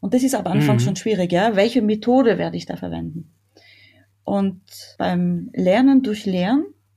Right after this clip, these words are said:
Speaker 1: verlange ich diese Didaktisierung von den Schülern.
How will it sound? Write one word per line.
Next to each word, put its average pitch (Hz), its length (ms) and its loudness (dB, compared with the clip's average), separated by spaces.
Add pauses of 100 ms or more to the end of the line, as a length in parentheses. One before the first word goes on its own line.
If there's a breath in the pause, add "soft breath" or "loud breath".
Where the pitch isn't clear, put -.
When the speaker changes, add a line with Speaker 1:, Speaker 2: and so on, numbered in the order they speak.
(220)
Speaker 1:
verlange 202 340 -2
ich 269 80 -4
diese 208 240 0
Didaktisierung 190 920 -2 (520)
von 208 180 -6
den 247 160 4
Schülern. 170 640 -4